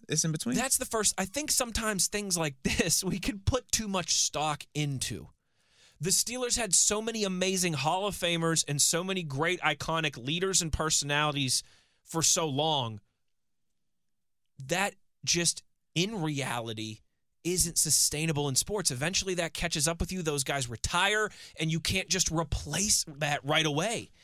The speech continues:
Speaker 2: It takes a little bit more than a year or two, or maybe even three or four
Speaker 1: Especially
Speaker 2: years.
Speaker 1: at the professional level.
Speaker 2: Yes.
Speaker 1: Because you don't just get to recruit and, you know,
Speaker 2: And
Speaker 1: pay
Speaker 2: there's
Speaker 1: whatever
Speaker 2: free
Speaker 1: with
Speaker 2: agent,
Speaker 1: no
Speaker 2: and there's
Speaker 1: yeah,
Speaker 2: free
Speaker 1: free
Speaker 2: agency
Speaker 1: agency.
Speaker 2: now and all these
Speaker 1: Yeah.
Speaker 2: different things.
Speaker 1: And salary cap.
Speaker 2: And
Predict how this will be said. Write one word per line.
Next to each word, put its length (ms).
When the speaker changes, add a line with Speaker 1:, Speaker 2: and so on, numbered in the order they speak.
Speaker 2:
It 160
takes 320
a 40
little 180
bit 100
more 180
than 120
a 20
year 260
or 100
two, 360
or 60
maybe 320
even 160
three 240
or 40
four 180
Speaker 1:
Especially 360
Speaker 2:
years. 40
Speaker 1:
at 40
the 80
professional 500
level. 280
Speaker 2:
Yes. 340
Speaker 1:
Because 300
you 60
don't 140
just 140
get 160
to 100
recruit 460
and, 300
you 160
know, 60
Speaker 2:
And 80
Speaker 1:
pay 60
Speaker 2:
there's 220
Speaker 1:
whatever 240
Speaker 2:
free 120
Speaker 1:
with 80
Speaker 2:
agent, 320
Speaker 1:
no 40
Speaker 2:
and 80
there's 160
Speaker 1:
yeah, 80
Speaker 2:
free 160
Speaker 1:
free 120
Speaker 2:
agency 280
Speaker 1:
agency. 40
Speaker 2:
now 240
and 60
all 140
these 140
Speaker 1:
Yeah. 60
Speaker 2:
different 300
things. 360
Speaker 1:
And 120
salary 340
cap. 220
Speaker 2:
And 240